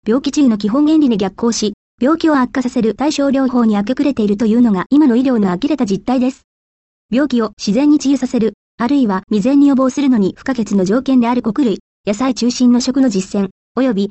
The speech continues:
生活習慣の改善を徹底して指導する医者が皆無に近いことが、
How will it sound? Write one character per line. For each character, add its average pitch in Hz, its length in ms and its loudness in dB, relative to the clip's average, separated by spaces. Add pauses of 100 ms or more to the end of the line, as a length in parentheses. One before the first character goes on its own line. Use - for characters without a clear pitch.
生 269 160 -2
活 - 180 -6
習 320 140 0
慣 285 160 -2
の 240 100 4
改 202 200 -2
善 254 160 2
を 233 80 0
徹 190 200 -4
底 254 140 0
し 247 60 -4
て 240 120 0
指 214 140 0
導 226 120 -2
す 208 80 -4
る 202 140 0
医 202 60 -4
者 240 160 -2
が 220 200 0
皆 294 180 0
無 262 80 4
に 202 80 2
近 254 200 -4
い 262 60 -2
こ 208 80 -6
と 196 100 -2
が、 160 140 -2